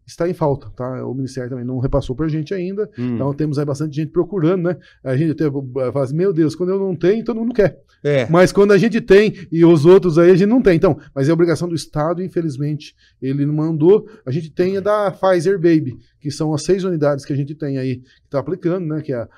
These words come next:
Speaker 1: as duas, as duas planejadas, a Águas Claras, é a unidade do, do Tabuão, que é a, a Santa Luzia, e as, a Vila Aparecida. Então, elas estão fazendo isso aí, inclusive, até às nove da noite. Então, não há motivo pra dizer que você não foi tomar.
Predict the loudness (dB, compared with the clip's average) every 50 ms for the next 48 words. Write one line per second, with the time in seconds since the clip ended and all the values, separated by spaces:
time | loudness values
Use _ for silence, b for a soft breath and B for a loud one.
0 | b b b -8 -8 -6 -6 -6 -6 -4 -4 -2 -2 -2 -2 -4 -4 -6 -8 -8
1 | -6 -6 -6 -6 -6 -6 -6 -6 -6 -6 -6 -6 -6 -6 -6 -6 -8 -8 -8 -8
2 | -10 -10 -8 -8 -6 -4 -4 -2 -2 -4 -4 -6 -6 -8 -10 -14 b b b b
3 | b -8 -6 -6 -4 -4 -4 -4 -4 -6 -6 -6 -6 -6 -8 -8 -8 -6 -8 -8
4 | -10 -12 -12 -10 -8 -8 -8 -10 -12 -16 -16 -10 -10 -10 -8 -6 -8 -8 -8 -8
5 | -10 -8 -8 -6 -6 -6 -6 -6 -8 -10 -10 -10 -10 -10 -12 -12 -12 -10 -8 -6
6 | -6 -6 -6 -6 -6 -8 -8 -10 -12 -14 _ b b b b b b b -10 -8
7 | -8 -6 -4 -2 0 0 0 0 -2 -4 -6 -4 -2 -2 0 0 0 -2 0 -2
8 | -4 -4 -4 -8 b b b -8 -6 -4 -4 -2 -2 -2 0 0 2 2 2 0
9 | -2 0 -2 -2 -2 0 -2 -2 -2 -2 -4 -4 -4 -4 -4 -4 -4 -4 -4 -4
10 | -4 -4 -4 -2 -2 0 -2 -2 -4 -2 -2 -2 -2 -2 B B B B B 0
11 | 2 2 4 4 4 4 4 2 2 0 0 -2 -4 -4 0 0 -2 0 0 -2
12 | -2 0 -2 -4 -2 0 0 2 4 4 4 4 4 2 0